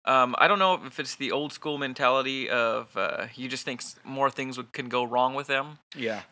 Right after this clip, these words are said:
Speaker 1: Um, or what, but it, and, and a lot of it too is, is you get used to running a certain gun. Um, and he, he, you know, he ran revolvers his whole life.
Speaker 2: Yeah.
Speaker 1: So he knew them inside and out.
Speaker 2: Yeah.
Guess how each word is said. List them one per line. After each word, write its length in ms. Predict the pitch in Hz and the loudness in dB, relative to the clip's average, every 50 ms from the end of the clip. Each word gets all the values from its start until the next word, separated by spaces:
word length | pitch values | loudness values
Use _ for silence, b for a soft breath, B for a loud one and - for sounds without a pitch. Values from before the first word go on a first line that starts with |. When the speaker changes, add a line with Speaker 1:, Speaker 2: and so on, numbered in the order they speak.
| _ - | _ 2
Speaker 1:
Um, 520 | 123 123 117 110 107 107 113 110 104 - - _ - | 4 6 6 6 4 2 0 -4 -12 -14 -14 _ 2
or 140 | - 127 123 | 6 6 6
what, 300 | 123 127 123 135 131 - | 6 6 6 6 4 4
but 140 | 127 131 110 | 0 0 2
it, 140 | 120 131 113 - _ - - - | 2 0 -2 -4 _ -8 0 4
and, 320 | 147 147 143 143 135 - - - | 6 6 6 4 0 -8 -2 2
and 140 | 139 147 | 4 6
a 40 | 147 | 8
lot 160 | 151 190 233 | 10 10 10
of 80 | 240 202 | 10 8
it 140 | 190 160 - | 2 -2 0
too 220 | - 170 170 175 160 | 0 0 2 2 0
is, 240 | 143 131 127 - B B B B B B B - | 0 -2 -4 -10 B B B B B B B -6
is 180 | - 143 131 135 | -6 -4 -2 0
you 60 | 143 | 2
get 140 | 143 170 143 | 4 2 2
used 180 | 160 170 - - | 2 -2 0 2
to 100 | 160 131 | 2 4
running 340 | 123 135 147 160 151 131 | 6 6 4 4 4 0
a 40 | 120 | -2
certain 300 | 113 - 143 - 123 120 | -2 -2 -4 -4 -4 -4
gun. 320 | 113 117 117 120 123 135 131 - - _ - _ - | 0 0 2 2 0 -4 -10 -18 -20 _ -20 _ -6
Um, 360 | - 117 107 101 95 82 82 - | -2 2 2 2 2 2 0 0
and 140 | 117 117 | -2 -2
he, 200 | 127 143 139 131 | -2 -6 -6 -8
he, 260 | 123 - 135 127 123 113 - - _ _ _ _ _ - | -8 -6 -6 -6 -6 -6 -10 -20 _ _ _ _ _ -6
you 80 | 123 | -4
know, 120 | 113 107 110 | -2 -2 -2
he 100 | 120 131 | -2 0
ran 200 | 123 127 123 123 | 2 2 2 2
revolvers 400 | 120 120 120 120 120 120 120 117 | 0 2 2 2 2 0 -4 -6
his 120 | 117 117 | -8 -6
whole 160 | - 123 117 120 | -4 -4 0 2
life. 340 | 123 123 139 139 - - _ - | 2 0 0 -2 -8 -18 _ -2
Speaker 2:
Yeah. 260 | - 135 127 117 101 - | 2 2 2 2 2 -4
Speaker 1:
So 240 | - - 127 117 113 | -6 -2 0 0 0
he 140 | 113 123 127 | 0 -2 -4
knew 140 | 123 123 120 | -4 -2 -4
them 120 | 117 113 | -4 -4
inside 300 | 117 120 - 123 117 113 | -4 -2 0 0 0 0
and 80 | 113 117 | 0 0
out. 220 | 123 127 127 - - | 2 2 0 0 0
Speaker 2:
Yeah. 200 | 123 127 123 | -2 -2 -2